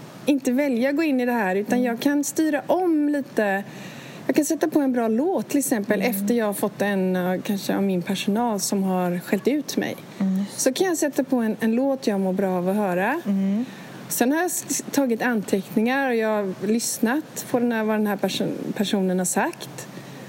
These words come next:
Speaker 1: Sen, men så måste jag, kan jag inte riktigt gå in i det just då. Då måste jag ändra mitt mindset, sätta på
Speaker 2: Mm.
Speaker 1: en bra låt, lyssna på den. Sen ska jag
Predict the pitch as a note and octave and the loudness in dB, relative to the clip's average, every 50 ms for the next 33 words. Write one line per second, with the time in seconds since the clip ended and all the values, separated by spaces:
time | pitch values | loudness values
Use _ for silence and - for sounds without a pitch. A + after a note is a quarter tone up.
0 | - - - - - C4+ B3+ B3+ - - C#4 C#4+ C#4 D#4+ D#4+ F4+ E4+ - - - | -16 -8 -2 0 2 2 0 0 2 0 0 2 2 2 2 2 0 -4 0 0
1 | C4+ B3+ B3+ A#3 - - - - - D4+ D#4 D#4 D#4 D4 C4+ D4 - - A3 A3+ | 0 0 0 -2 -6 -10 -2 2 4 4 4 4 2 2 2 2 0 0 -2 2
2 | A3+ A#3+ G3+ C4 C#4 C4 B3+ B3 A#3 G#3 F#3+ F3+ F#3+ G3 G3 F#3 E3+ - - - | 2 4 4 4 4 4 4 4 2 2 2 2 2 2 2 2 0 -2 0 2
3 | A#3+ B3 B3+ A#3 A3 A#3+ C4 C#4 C4+ - - A#3 A3 - - D4+ D4 C4+ B3 B3 | 2 2 4 2 2 2 2 0 0 0 0 0 0 2 0 2 2 4 2 2
4 | C#4 D4 C#4+ B3 A#3+ - G#3+ G3 F#3 F3+ F3+ - - C4 C4+ C#4+ - - - - | 2 2 2 2 2 0 0 2 2 0 0 2 2 0 0 0 -2 -2 0 0
5 | C4+ A#3+ B3+ G3+ D4+ D#4 D#4 D4+ C4+ B3 A3+ A3+ G#3 G3 F#3+ G3 G#3 - C4 C#4 | 2 2 2 2 2 2 2 2 2 2 2 2 2 2 2 0 0 0 0 0
6 | - - - A3+ G#3+ G#3 F#3+ G3 G#3+ A#3+ - - - - - - - - - - | 0 0 -2 0 2 2 2 2 0 -2 -4 -6 -16 -16 -16 -16 -16 -16 -16 -14
7 | - - - - E4 D#4+ E4 D#4+ D#4 C4+ - - - C4 A#3 G#3+ G3 | -6 -4 0 2 2 2 4 2 2 0 0 0 0 2 2 0 -2